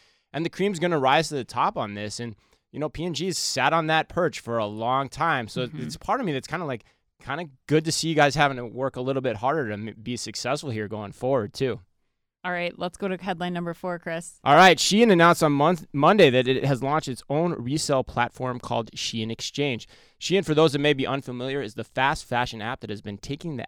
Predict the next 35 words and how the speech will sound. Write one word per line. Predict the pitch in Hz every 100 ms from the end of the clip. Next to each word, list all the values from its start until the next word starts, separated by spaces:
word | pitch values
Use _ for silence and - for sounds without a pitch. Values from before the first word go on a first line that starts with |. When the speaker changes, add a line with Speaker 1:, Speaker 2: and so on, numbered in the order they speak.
| 104
Speaker 1:
Apple | 120 135 -
App | 101 127
Store | - 113 110 110
by | 104 104
storm. | - - 131 120 95 - - _ -
Here's | 156 165
how | 151
the | 147
new | 135 135
resale | 123 120 123
platform | 110 101 98 - 113 113
works, | 147 113 -
according | 104 120 113
to | 117
Retail | 120 131 117 104
Dive. | 85 90 - _ _ _
The | -
app | 123 147
populates | 131 131 135 127
a |
customer's | - 131 - 127 113
previous | - 143 156 156
purchases, | - 120 - 107 139 151
which | 123 -
can | 110
then | 117 113
be | 107
listed | 120 139 135 -
for | 113
sale | - 113 123
through | 101
the |
Shein | 90 - 123 117
Exchange | - - 107 98
marketplace. | 101 107 123 143 156